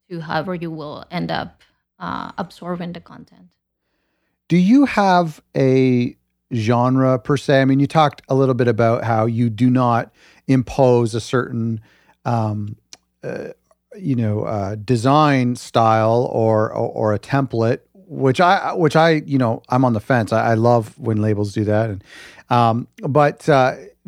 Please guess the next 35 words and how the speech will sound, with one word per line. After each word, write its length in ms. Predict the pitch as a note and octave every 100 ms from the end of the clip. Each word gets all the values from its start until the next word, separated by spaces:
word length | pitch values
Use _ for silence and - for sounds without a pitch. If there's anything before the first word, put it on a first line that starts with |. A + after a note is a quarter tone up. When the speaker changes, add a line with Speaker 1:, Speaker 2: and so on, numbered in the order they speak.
| B2
Speaker 2:
do, 240 | C#3+ D#3
do 200 | - D3
you 180 | D#3 E3+
have 440 | D3 D3+ E3 E3
a, 280 | - D#3+ - -
a 100 | D3
genre? 440 | E3 D#3+ F3 F#3+
Like, 160 | D3+ C#3
as 140 | D3+
I 60 | D3+
was 180 | D3 C#3+
listening 340 | E3 - D3+
through 180 | C#3 C#3+
things, 540 | B2 D3 C#3 C#3 A#2+ - - - - _
uh, 80 | - -
some 300 | - - E3+
of 120 | F3
it, 340 | D#3 D3+ - _ _
uh, 180 | - C3
sounded 360 | B2+ D#3 D3 C3+
the 80 | B2+
same, 460 | - D3 C3 B2+ -
and 180 | A#2+ A#2+
then 200 | A#2+ A#2
some 240 | - D3
things 500 | C#3 C#3 B2 A2 - _ -
kinda 340 | C3 A#2+ A2+
struck 340 | - C#3 C3
me 160 | D3 B2
as 360 | A#2 G2+ - -
a, 380 | - - B2+ -
a 80 | D3
little 240 | B2+ A#2+ A2+
bit, 300 | A#2+ A#2+ - _ _ _ _
um, 560 | C3 A2+ G#2+ G2+ G2+ -